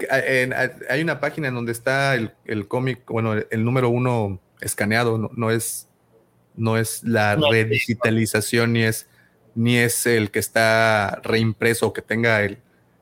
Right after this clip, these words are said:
Speaker 1: el de Le-, o sea, que tenga ya el, el sticker de Legends.
Speaker 2: Sí.
Speaker 1: Este,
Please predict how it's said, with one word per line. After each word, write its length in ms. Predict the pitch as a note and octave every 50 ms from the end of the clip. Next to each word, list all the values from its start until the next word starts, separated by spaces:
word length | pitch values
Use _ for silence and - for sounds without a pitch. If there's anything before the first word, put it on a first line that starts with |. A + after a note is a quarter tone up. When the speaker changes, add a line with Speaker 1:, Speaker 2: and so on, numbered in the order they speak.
| _ _ _ _ -
Speaker 1:
el 120 | - G2+
de 80 | G2+ G2+
Le-, 220 | G#2 A2 G#2 G2+
o 40 | G#2
sea, 160 | G#2 - A2+
que 80 | - -
tenga 240 | - A#2 A#2 A#2+ A#2
ya 140 | A2+ A2+ A2+
el, 320 | A2 G#2 G2 F#2 E2+ - - - -
el 220 | - G2 F#2 G2
sticker 360 | F#2 - - A#2 - B2+ A#2
de 80 | G#2+ G2+
Legends. 500 | G2 G2+ A2 C3 F#3 C4+ - - - - _ _ _ _ _ _ _ _ _ _ _ _ _ _ _ _
Speaker 2:
Sí. 80 | - A#2 A2 G#2
Speaker 1:
Este, 640 | A2+ G#2 - - - G2 G2 F#2+ F#2+ F#2 F#2 F#2